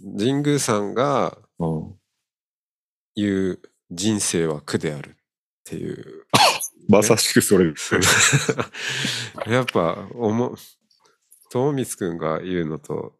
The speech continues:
Speaker 1: 全然また響きが違うじゃないですか。
Speaker 2: あ、そうですか。
Speaker 1: うん。
Speaker 2: うん。なるほどね。
Speaker 1: うん。
Speaker 2: うん。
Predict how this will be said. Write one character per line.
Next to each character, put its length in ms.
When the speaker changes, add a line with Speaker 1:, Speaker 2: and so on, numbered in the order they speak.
Speaker 1:
全 360
然 140
ま 100
た 100
響 280
き 140
が 80
違 300
う 40
じ 100
ゃ 40
な 60
い 40
で 60
す 100
か。 240
Speaker 2:
あ、 240
そ 220
う 20
で 60
す 120
か。 240
Speaker 1:
う 80
ん。 360
Speaker 2:
う 40
ん。 340
な 120
る 80
ほ 100
ど 200
ね。 80
Speaker 1:
う 80
ん。 360
Speaker 2:
う 80
ん。 40